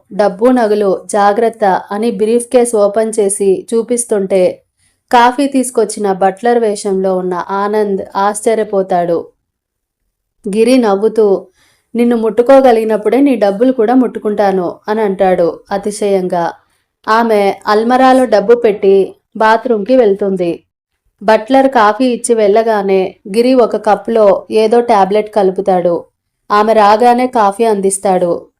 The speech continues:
ఆమె కాఫీ తాగుతుంటే అతను ఉత్తరం రాస్తుంటాడు. ఆమె అలాగే నిద్రపోతుంది. వెంటనే ఉత్తరం అక్కడ పెట్టి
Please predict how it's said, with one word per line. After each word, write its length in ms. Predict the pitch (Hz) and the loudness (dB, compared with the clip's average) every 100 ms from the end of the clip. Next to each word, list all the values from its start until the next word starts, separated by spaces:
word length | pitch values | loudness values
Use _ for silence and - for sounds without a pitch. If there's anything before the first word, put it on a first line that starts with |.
| _ _ - | _ _ -2
ఆమె 220 | 226 233 | 0 0
కాఫీ 380 | 233 220 220 269 | 2 2 2 0
తాగుతుంటే 920 | 262 220 214 240 220 202 196 190 185 208 | 2 2 0 -2 -4 0 0 0 -2 -2
అతను 280 | 208 220 | 0 0
ఉత్తరం 460 | 254 208 240 247 240 | 0 0 0 0 2
రాస్తుంటాడు. 880 | 208 202 - 196 196 180 175 165 - _ _ _ - | 0 0 -2 -2 0 0 -2 -4 -8 _ _ _ -4
ఆమె 220 | 226 247 | 0 2
అలాగే 460 | 240 208 220 220 240 | 2 2 2 2 -2
నిద్రపోతుంది. 960 | 226 196 214 214 196 196 185 175 - - _ _ _ - | -2 -2 0 0 -2 0 0 -2 -6 -12 _ _ _ 0
వెంటనే 400 | 226 233 262 269 | 0 2 2 2
ఉత్తరం 460 | 240 208 240 247 226 | 0 2 0 0 -2
అక్కడ 320 | 208 202 202 | -2 -4 -2
పెట్టి 560 | 196 196 214 190 196 | -4 -2 -2 -2 -4